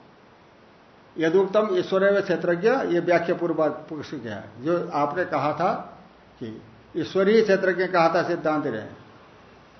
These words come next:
"न संसारी इति एतत् अयुक्तम", संसारी नहीं है कहा था, वो अयुक्त है। क्यों? ज्ञाता का धर्म सिद्ध होता है। क्यों? उपादान कारण कोई ना कोई होना चाहिए, कोई भी भाव वस्तु है ये, संशय आदि जो उत्पन्न हो रहे हैं,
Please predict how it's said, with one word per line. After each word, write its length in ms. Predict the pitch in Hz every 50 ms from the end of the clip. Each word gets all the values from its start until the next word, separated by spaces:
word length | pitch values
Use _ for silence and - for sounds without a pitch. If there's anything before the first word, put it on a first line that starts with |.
| - - - - - 151
"न 120 | 170 196
संसारी 540 | 196 190 185 185 185 185 190 190 190 190 196
इति 260 | 196 196 185 185 185
एतत् 300 | 180 180 165 190 196 190
अयुक्तम", 720 | - 147 135 135 131 123 - 139 135 143 147 143 139 127 123
संसारी 560 | - - 151 151 143 160 165 170 170 175 170
नहीं 180 | 165 160 170 175
है 80 | 170
कहा 240 | 170 170 147 127 147
था, 140 | 151 196 196
वो 100 | 185 151
अयुक्त 360 | 131 127 135 139 135 139 123
है। 280 | 120 104 135 135 123 117
क्यों? 340 | - - 196 226 247 247 - - - - - -
ज्ञाता 280 | 185 196 202 202 240
का 140 | 220 240 226
धर्म 360 | 175 175 202 240 - 214 170
सिद्ध 160 | 226 220 185
होता 260 | 185 143 123 - 110 104
है। 160 | 104 101 -
क्यों? 140 | - 214 214
उपादान 460 | 190 - 202 202 202 202 208 208 208
कारण 260 | 208 196 202 208 202
कोई 160 | 208 202 208
ना 80 | 202 208
कोई 140 | 214 208 180
होना 200 | 160 190 208 208
चाहिए, 440 | 208 208 170 147 131 110 - - - - - - - - - - - -
कोई 140 | - 160 165
भी 140 | 160 156 151
भाव 460 | 156 - - 123 127 156 175 170 185
वस्तु 240 | 180 - - 208 190
है 200 | 165 156 147 120
ये, 160 | 110 - - - - - - - - - - - - _ - - -
संशय 300 | - 160 143 120 147 151
आदि 200 | 143 147 147 143
जो 120 | 139 139
उत्पन्न 380 | 123 123 113 - - 135 127 127
हो 140 | 123 113 113
रहे 120 | 113 107
हैं, 180 | 98 95 95